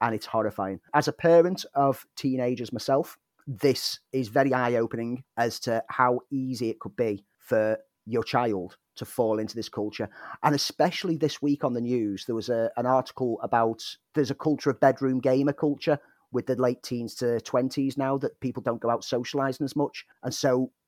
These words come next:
people aren't, they're not developing their social cues and, like, how to relate to people in society,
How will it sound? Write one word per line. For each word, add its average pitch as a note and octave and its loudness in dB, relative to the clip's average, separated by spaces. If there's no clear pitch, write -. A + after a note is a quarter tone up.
people C3 0
aren't, B2 4
they're D3 8
not D#3 6
developing C#3+ 4
their A#2+ 2
social B2 -2
cues A#2+ -4
and, A2+ -2
like, A2+ 0
how A#2 0
to A#2 0
relate B2 0
to - -14
people A2+ -6
in G#2+ -6
society, A#2+ -2